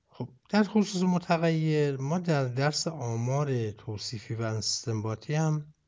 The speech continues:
به میزان زیادی بحث کردیم. لذا بخشی از مبحث اینجا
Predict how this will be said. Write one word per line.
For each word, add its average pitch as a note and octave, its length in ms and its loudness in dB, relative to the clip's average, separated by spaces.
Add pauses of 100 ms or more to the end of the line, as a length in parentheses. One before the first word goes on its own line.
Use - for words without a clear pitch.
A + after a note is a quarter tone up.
(480)
به F#3+ 120 -2
میزان G3 300 6
زیادی E3+ 320 4
بحث D3+ 420 0
کردیم. G#2 640 -4 (280)
لذا F3 240 2
بخشی E3 440 2
از B2 320 -2 (340)
مبحث A#2+ 580 -2
اینجا C#3 520 0